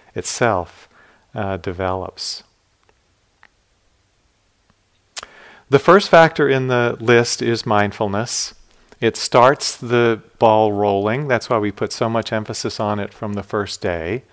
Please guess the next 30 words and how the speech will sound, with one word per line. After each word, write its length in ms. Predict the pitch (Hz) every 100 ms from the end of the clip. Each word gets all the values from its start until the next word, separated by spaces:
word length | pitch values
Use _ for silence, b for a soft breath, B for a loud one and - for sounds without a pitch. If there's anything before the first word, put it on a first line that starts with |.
| B B B B B B _
And 320 | 147 135 131
it 160 | 131 135
also 340 | 135 170 -
serves 380 | 175 - 143 131
to 80 | -
keep 260 | - 143 -
the 80 |
factors 540 | 127 131 113 107 110 98
in 120 | 101
balance. 580 | 101 101 104 85 - -
Now, 100 | 113
what 140 | 139
does 120 | 170
that 180 | - 139
mean, 260 | 127 123 98
keeping 340 | - 113 110
them 140 | 104 98
in 100 | 92
balance? 640 | 92 95 98 87 - - B B B B B B B
So 220 | - 139
after 300 | 139 170 196
mindfulness, 640 | 170 139 151 - 120 104 -
the 100 | 123
next 340 | 117 135 -
three 180 | 151 139
factors 640 | - 120 110 - 113 107
are 80 | 107
called 500 | - 113 104 101 95
arousing 600 | 107 98 104 110 113 110
factors. 800 | 90 104 87 82 - - 101 -